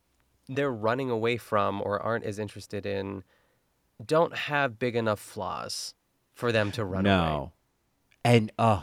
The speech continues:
Speaker 2: I just take a drink every time I say, "Oh, but in You've Got Mail." It's just very interesting how they take the same thing we're talking about here and, and it just gets resolved.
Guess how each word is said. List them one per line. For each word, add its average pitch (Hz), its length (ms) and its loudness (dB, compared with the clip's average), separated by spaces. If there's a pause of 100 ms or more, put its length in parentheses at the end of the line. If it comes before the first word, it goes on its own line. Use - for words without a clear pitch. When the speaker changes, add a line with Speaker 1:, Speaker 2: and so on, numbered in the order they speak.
(160)
Speaker 2:
I 98 140 -2
just - 380 -8 (260)
take 107 200 -4
a - 20 -4
drink 90 300 -4
every 90 140 -4
time 87 160 -4
I 80 100 -2
say, 82 260 -4
"Oh, 80 200 -2
but - 120 -8
in 78 100 -8
You've 80 180 -8
Got 73 200 -6
Mail." 76 400 -8
It's 117 160 -14
just 131 220 -4
very 123 400 2
interesting 95 440 -4
how 87 180 -2
they 87 120 -2
take - 300 -6
the 90 100 -6
same 104 640 0 (380)
thing 98 400 4
we're 87 160 0
talking 90 400 -2
about 82 240 -2
here 98 500 0 (320)
and, 98 420 0 (640)
and 117 140 4
it 98 140 0
just - 220 -8
gets - 260 -6
resolved. 65 720 -8